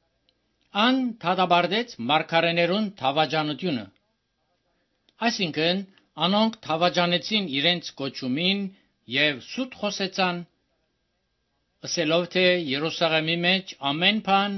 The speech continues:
սահուն ընթացքի մեջ էր։ Քահանաները հավատարիմ չէին գտնված օրենքին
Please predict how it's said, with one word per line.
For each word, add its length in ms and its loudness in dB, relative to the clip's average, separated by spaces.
սահուն 500 0
ընթացքի 540 -4
մեջ 240 -6
էր։ 140 -14
Քահանաները 680 2
հավատարիմ 560 2
չէին 400 0
գտնված 500 -2
օրենքին 500 0